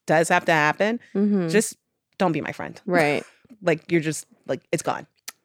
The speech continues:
Speaker 2: I'll be honest. Um, I've, it's happened to me where someone started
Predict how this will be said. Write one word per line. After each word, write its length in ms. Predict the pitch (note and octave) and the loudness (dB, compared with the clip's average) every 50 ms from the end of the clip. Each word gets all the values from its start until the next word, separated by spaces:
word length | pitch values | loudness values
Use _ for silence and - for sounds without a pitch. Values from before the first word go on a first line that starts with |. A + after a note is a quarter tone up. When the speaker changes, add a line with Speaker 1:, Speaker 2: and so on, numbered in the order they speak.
| _ _ | _ _
Speaker 2:
I'll 140 | - B3+ F4 | 2 4 6
be 100 | A#4 A#4 A4 | 6 6 6
honest. 760 | F#3+ G3+ F#3+ G3 F#3+ F3 F3 F3+ F#3 F#3+ - - - - - _ - | 6 4 4 4 4 2 2 2 0 0 -4 -6 -14 -16 -12 _ 2
Um, 520 | G#3+ G#3+ G#3 G#3 G3+ G3+ G3+ G3+ G3+ G#3+ _ _ _ - | 4 6 6 6 4 4 4 2 0 0 _ _ _ 0
I've, 320 | - A#3 C4+ E4 F#4 F#4 - _ _ - - - - _ _ - - _ _ _ _ _ _ _ _ _ _ _ _ _ _ _ _ _ _ - - _ _ _ _ - | 2 4 4 4 4 2 -2 _ _ -20 -20 -20 -20 _ _ -20 -20 _ _ _ _ _ _ _ _ _ _ _ _ _ _ _ _ _ _ -20 -20 _ _ _ _ 0
it's 200 | - A#3+ A#3 - | 0 0 2 2
happened 380 | B3+ C#4 C4+ C#4 - D4+ C#4 - | 0 2 2 2 4 2 2 2
to 120 | - B3 | 2 2
me 320 | G#3+ G3 F#3 F3+ F3 F3 E3+ | 2 4 4 2 2 2 2
where 160 | F3 F3 F3+ | 2 0 0
someone 800 | - - - F3+ F3 E3+ E3+ E3+ E3 E3 E3 E3 E3 E3+ E3 E3 _ _ _ _ _ _ _ _ _ _ _ _ _ _ _ _ _ _ _ - - - - A3+ - _ _ _ _ _ _ _ - | 0 0 0 0 2 2 2 2 4 2 2 2 0 -2 -4 -6 _ _ _ _ _ _ _ _ _ _ _ _ _ _ _ _ _ _ _ -20 -20 -16 -16 -16 -16 _ _ _ _ _ _ _ -12
started 640 | - - - F3+ E3+ E3 D#3+ D#3+ D#3 D3+ - _ | -6 0 2 4 6 6 6 4 4 2 0 _